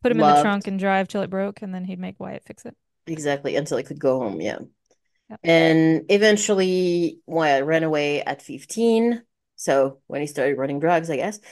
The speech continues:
Speaker 2: uh, stole his dad's car and drove it into a lake.
Speaker 1: Yep.
Speaker 2: And I don't know, I'm kind of hoping he kind of went to live with his grandpa Sherwin after that.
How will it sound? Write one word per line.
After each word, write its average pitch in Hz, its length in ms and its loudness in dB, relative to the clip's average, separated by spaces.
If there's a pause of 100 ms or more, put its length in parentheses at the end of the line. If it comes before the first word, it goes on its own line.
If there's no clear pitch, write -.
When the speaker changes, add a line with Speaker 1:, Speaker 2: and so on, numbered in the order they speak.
(340)
Speaker 2:
uh, 131 640 -2 (160)
stole 320 280 2
his 370 100 4
dad's 190 260 4
car 165 440 6
and 240 340 2
drove 277 260 0
it 311 80 -2
into 330 220 -6
a 466 80 -2 (140)
lake. - 180 -10 (960)
Speaker 1:
Yep. 220 200 -12 (560)
Speaker 2:
And 180 580 -14 (500)
I 190 80 4
don't 202 100 4
know, 190 120 4
I'm 190 180 2
kind 214 180 2
of 208 100 0
hoping 185 680 0 (1800)
he 165 80 -16
kind 170 240 -4
of 160 180 -2
went 160 200 -6
to 175 100 -6
live 156 180 -2
with 156 100 -4
his 160 140 -8
grandpa 156 280 -4
Sherwin 185 400 -2
after 190 240 -6
that. 196 220 -4